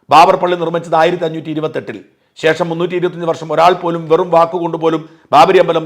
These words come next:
തകർത്തതാണെന്ന് നിർമ്മിച്ചതെന്ന് പറഞ്ഞിട്ടില്ല. ബാബരി മസ്ജിദ് നിർമ്മിച്ചത് കാലത്ത് രാമചരിതമാനസം രചിച്ച തുളസിദാസ് അയോധ്യയിലുണ്ട്. അദ്ദേഹവും എഴുതിയില്ല ഒരു വരി. അവസാനം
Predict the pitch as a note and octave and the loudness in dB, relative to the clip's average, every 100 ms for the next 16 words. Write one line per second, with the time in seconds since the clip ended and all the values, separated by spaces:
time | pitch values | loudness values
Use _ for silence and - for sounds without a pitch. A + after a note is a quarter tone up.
0 | D3+ D#3+ E3+ E3+ D#3+ D#3 D3+ D#3+ D#3 D3+ | -2 -2 -2 -2 -2 -2 -6 -6 -6 -4
1 | C#3 C#3+ B2 A2+ G#2 - _ _ _ C3 | -6 -6 -10 -10 -10 -12 _ _ _ 4
2 | D#3+ F3+ F3 F3 E3+ E3 E3+ F3 E3 E3 | 6 6 2 0 -4 -6 -6 -6 0 2
3 | E3+ E3+ F3 F3 - - E3 G#3 G#3+ F#3+ | 2 0 -2 -4 -8 2 4 4 2 0
4 | F3 E3+ E3 E3 E3+ E3 D#3+ D#3 D#3+ D#3+ | 0 -2 -2 -2 -6 -6 -8 -10 -8 -6
5 | F3 A3 F3 G#2 - _ - D#3 F3 D#3 | -6 -2 0 -2 -6 _ -4 0 2 2
6 | E3 D3 C3 - - _ - C3+ F#3 F3+ | -2 -2 -4 -6 -10 _ -4 0 2 4
7 | F3 E3+ E3 E3+ D#3 D#3 - D3+ D3+ C#3 | 2 0 -2 -2 0 0 0 -4 -2 0
8 | C3 B2+ - _ _ - D3 E3+ F3+ | 0 -4 -12 _ _ -6 -2 0 2